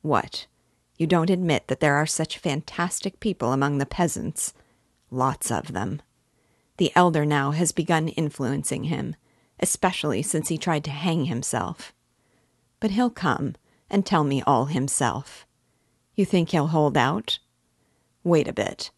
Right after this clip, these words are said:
He'll take his words back. I am waiting from hour to hour for him to come and abjure his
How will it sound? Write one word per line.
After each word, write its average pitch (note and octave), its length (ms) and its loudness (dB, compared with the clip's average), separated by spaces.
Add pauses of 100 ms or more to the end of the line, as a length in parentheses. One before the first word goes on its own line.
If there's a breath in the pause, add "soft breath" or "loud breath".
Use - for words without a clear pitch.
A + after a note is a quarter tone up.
(300)
He'll F#3+ 100 4
take D#3 300 -4
his - 180 -2
words G#2 380 -4
back. - 440 -6 (1200)
I F#3 100 6
am F#3 160 4
waiting C#3+ 380 2
from E3 200 0 (120)
hour F3+ 320 4
to F#3 260 -4
hour A#2+ 380 2
for - 160 -2
him D#3+ 180 0
to D3+ 100 -2
come D#3+ 460 -2
and D3 140 0
abjure D#3 400 0
his D#3+ 260 0